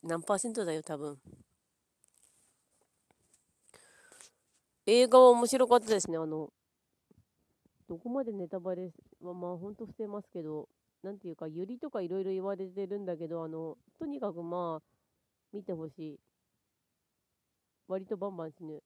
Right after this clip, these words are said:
あと、ほ-、本、あの、吹き替えで見てきたんだけど、あの、英語とスペイン語と日本語っていうか、日本語とスペイン語って感じになってましたね。スペイン語。すごい新鮮だった。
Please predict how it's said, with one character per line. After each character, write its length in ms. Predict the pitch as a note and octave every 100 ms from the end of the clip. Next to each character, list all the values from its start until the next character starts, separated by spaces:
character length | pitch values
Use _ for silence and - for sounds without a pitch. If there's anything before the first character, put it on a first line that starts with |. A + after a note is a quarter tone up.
| _ _ _ _ _ _ _ _ _ _ _ _ _ _ _ - _ _ -
あ 100 | A3
と、 420 | A3+ G3+ F#3 F3+ F3
ほ-、 340 | B3+ D4+ -
本、 380 | - D#4 D#4+ D4 -
あ 100 | F#3+
の、 140 | F#4+ G3
吹 200 | - E4
き 20 |
替 100 | E4
え 20 |
で 80 | D#4
見 120 | D#4
て 120 | E4+
き 80 | -
た 120 | A3
ん 60 | G3
だ 100 | F3+
け 80 | E3
ど、 120 | E3
あ 60 | D#3+
の、 260 | D#3+ D#3 - _ -
英 220 | C#4 D#4
語 120 | D#4
と 140 | C#4+
ス 80 | C4+
ペ 120 | -
イ 60 | D4
ン 40 |
語 80 | C#4
と 100 | C4
日 100 | A#3
本 180 | A#3+ B3
語 80 | A#3+
っ 40 | G3+ _ _
て 80 | G#3+
い 60 |
う 60 | F#3
か、 220 | E3 D#3+ - _ _ _ - - _ -
日 100 | A#3+
本 240 | F4 F#4
語 120 | D#4
と 120 | C#4 D4+
ス 100 | -
ペ 80 |
イ 60 | A3
ン 40 |
語 60 | F#3+
っ 60 | F3+
て 100 | F3+
感 140 | E3
じ 60 | D#3
に 60 |
な 80 | E3+
っ 40 |
て 80 | D#3+
ま 80 | D3+
し 60 | C#3
た 60 |
ね。 100 | D3 F3 - _ _ _ _ -
ス 20 |
ペ 100 | -
イ 40 | F3+
ン 80 | D#3
語。 160 | D3 - - - - - - _ _ _ _ _ _ _ -
す 80 | G#3
ご 120 | F3+
い 80 | G#3
新 220 | - E3
鮮 140 | C#3+ D3
だ 80 | D3+
っ 40 |
た。 200 | -